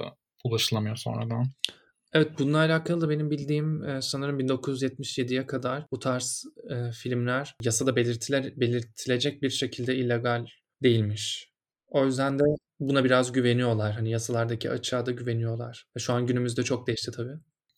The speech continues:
Speaker 1: Şöyle bir şey, filmlerden bahsettik. Şöyle bir şey de ortaya çıkıyor. Dean Corll'un öldürdüğü kurbanlardan bir tanesi bu filmlerde görülüyor.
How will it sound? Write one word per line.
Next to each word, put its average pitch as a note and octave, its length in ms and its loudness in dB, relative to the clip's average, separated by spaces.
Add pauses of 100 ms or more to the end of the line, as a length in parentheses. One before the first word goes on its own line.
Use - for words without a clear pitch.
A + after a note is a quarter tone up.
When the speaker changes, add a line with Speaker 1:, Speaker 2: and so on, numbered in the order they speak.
(480)
Speaker 1:
Şöyle D#3 340 10
bir D#3 40 4
şey, D3 300 4
filmlerden B2+ 480 10
bahsettik. A#2 580 2
Şöyle B2+ 280 6
bir B2 60 2
şey B2+ 220 8
de B2 40 4
ortaya A2+ 380 4
çıkıyor. C#3 400 4
Dean B2+ 180 10
Corll'un C3+ 480 10
öldürdüğü A#2+ 760 6
kurbanlardan A2+ 840 4
bir B2+ 80 0
tanesi A#2+ 580 2 (180)
bu B2 100 4
filmlerde A#2+ 1000 6
görülüyor. A#2 640 6